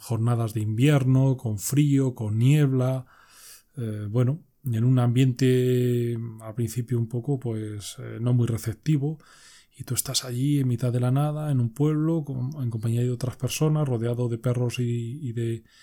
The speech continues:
y de co-, y de dueños, en,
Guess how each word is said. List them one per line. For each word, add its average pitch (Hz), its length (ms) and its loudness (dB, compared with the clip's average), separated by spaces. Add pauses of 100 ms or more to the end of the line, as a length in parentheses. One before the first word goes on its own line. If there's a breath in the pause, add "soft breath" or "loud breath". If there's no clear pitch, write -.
(360 loud breath)
y 120 100 -4
de 113 380 -2
co-, 123 180 -8 (520)
y 135 140 -4
de 110 120 0
dueños, 151 720 2
en, 113 520 -4